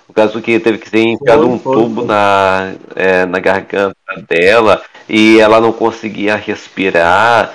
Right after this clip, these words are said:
Speaker 1: Teve outra lá que teve que ser enterrada viva, com um saco na cabeça. Enfim, que foi assim uma,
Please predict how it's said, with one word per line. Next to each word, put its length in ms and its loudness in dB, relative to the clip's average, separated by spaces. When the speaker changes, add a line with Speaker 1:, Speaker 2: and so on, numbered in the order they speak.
Speaker 1:
Teve 380 2
outra 340 4
lá 220 0
que 120 -14
teve 560 2
que 180 -8
ser 140 -12
enterrada 640 -2
viva, 640 -4
com 200 -6
um 60 -12
saco 340 -6
na 120 -2
cabeça. 1120 -2
Enfim, 440 2
que 120 2
foi 200 2
assim 180 0
uma, 420 2